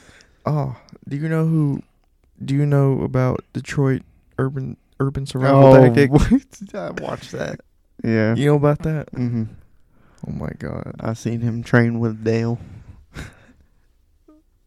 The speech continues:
Speaker 1: I love Dale. He's so wholesome.
Speaker 2: <laughs>
Speaker 1: Uh, yeah. <laughs> See where he, like, grabs their eyes and just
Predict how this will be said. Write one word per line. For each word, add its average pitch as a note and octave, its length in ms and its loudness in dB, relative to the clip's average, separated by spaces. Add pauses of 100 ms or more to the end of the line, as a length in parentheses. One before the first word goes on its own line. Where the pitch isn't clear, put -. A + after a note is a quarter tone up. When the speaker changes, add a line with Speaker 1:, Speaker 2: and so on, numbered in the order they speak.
(540)
Speaker 1:
I - 80 -12
love D#2+ 320 -10
Dale. - 340 -8
He's - 120 -8
so - 300 -8
wholesome. - 500 -6
Speaker 2:
<laughs> - 40 0 (2000)
Speaker 1:
Uh, - 240 -8 (320)
yeah. B2 220 -2 (260)
<laughs> A3+ 60 -6 (1600)
See C#3 240 -10
where C3 240 -6
he, B2+ 100 -8
like, F#2+ 340 -8
grabs G2+ 360 -2
their G1+ 200 -8
eyes G1+ 460 -10
and - 140 -14
just - 160 -20